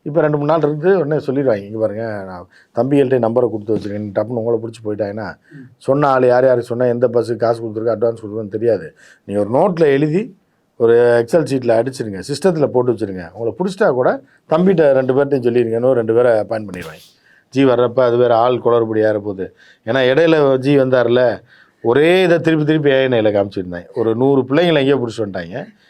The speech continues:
Speaker 1: தமிழ்ல பேனர்,
Speaker 2: அந்த பலகையில.
Speaker 1: பலகையில பிடிச்சி இப்படி வந்து திருப்பி, திருப்பி அதுல இருந்து காட்டி, திருப்பி அது, திருப்பி அதுல இருந்து காட்டி இப்படியே பண்ணாங்க.
Speaker 2: டான்ஸ்.
Speaker 1: குஜராத்லயே அதான் பண்ணாங்க.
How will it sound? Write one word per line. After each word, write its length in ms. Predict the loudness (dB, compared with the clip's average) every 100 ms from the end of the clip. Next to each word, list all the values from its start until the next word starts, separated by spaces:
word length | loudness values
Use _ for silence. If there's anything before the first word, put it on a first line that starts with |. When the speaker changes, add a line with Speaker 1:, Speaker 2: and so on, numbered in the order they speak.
| -14
Speaker 1:
தமிழ்ல 460 | -2 0 2 2 2
பேனர், 240 | 0 0
Speaker 2:
அந்த 60 | 0
பலகையில. 480 | 0 0 -2 -4 -6 -4
Speaker 1:
பலகையில 440 | -2 0 0 -2 -2
பிடிச்சி 240 | -4 -4
இப்படி 200 | -2 0
வந்து 320 | 0 -2 -4
திருப்பி, 320 | -2 -4 -4 -4
திருப்பி 260 | -2 0
அதுல 200 | 2 2
இருந்து 180 | 0 0
காட்டி, 300 | 0 0 -2
திருப்பி 300 | -6 -8 -8
அது, 240 | -10 -12 -10
திருப்பி 280 | -6 -2 0
அதுல 180 | 0 -2
இருந்து 180 | -4
காட்டி 160 | -6 -6
இப்படியே 280 | -10 -8 -10
பண்ணாங்க. 580 | -10 -18 -20 _ _ -16
Speaker 2:
டான்ஸ். 220 | -14 -8 0
Speaker 1:
குஜராத்லயே 480 | 2 4 2 2
அதான் 300 | 2 2 0
பண்ணாங்க. 260 | -2 -4 -8